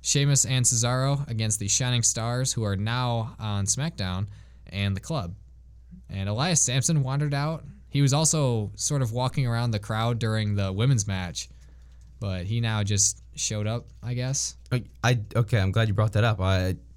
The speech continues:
Speaker 2: this was another thing I just did not understand. What?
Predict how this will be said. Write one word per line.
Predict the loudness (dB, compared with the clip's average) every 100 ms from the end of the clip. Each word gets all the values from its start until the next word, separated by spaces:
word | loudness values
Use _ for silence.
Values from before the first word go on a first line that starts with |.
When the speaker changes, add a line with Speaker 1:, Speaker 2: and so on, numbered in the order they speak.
| -12
Speaker 2:
this | 2 4 6
was | 6
another | 8 8 8
thing | 6 4
I | 4
just | 2 0
did | 2
not | 4 4 4 0 -12 -2
understand. | 2 2 2 4 4 4
What? | 2